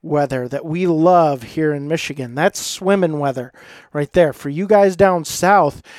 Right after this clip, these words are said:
you don't even consider going swimming until it's eighty-five out. Here, man,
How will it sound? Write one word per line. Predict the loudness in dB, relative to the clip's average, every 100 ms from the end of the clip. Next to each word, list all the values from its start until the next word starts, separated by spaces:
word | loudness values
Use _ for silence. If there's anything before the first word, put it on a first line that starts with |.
| -20 -8
you | 2
don't | 4 4
even | 0 -2
consider | -6 -10 -2 2 2 2
going | -2 -2 -4
swimming | -4 -4 -4 -8
until | -6 -2 -2
it's | -2
eighty-five | -2 -2 -4 -6 -2 -2 -4
out. | -8 -12 _ -20 -20 -20 -20 _
Here, | _ -4 -2 -2
man, | -2 -4 -4 -8